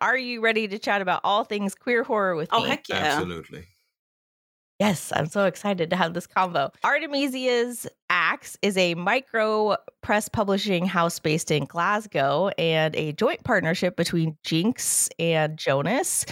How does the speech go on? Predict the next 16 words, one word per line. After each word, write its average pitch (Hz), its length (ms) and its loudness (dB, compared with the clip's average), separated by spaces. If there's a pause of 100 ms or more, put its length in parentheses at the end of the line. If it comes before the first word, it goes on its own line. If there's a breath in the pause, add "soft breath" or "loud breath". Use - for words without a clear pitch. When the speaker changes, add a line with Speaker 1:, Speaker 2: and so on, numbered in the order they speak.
(300 loud breath)
Speaker 1:
um, 151 460 2
running 202 580 2
a 165 680 2 (120)
press 277 260 0
specializing 208 720 -2
in 175 120 0
horror 208 600 2
and 151 260 0
celebrating 254 680 0 (100)
L 285 180 2
G 247 360 0
B 214 280 -2
T 208 220 0
Q 202 260 0
plus 190 300 0
representation. 165 920 0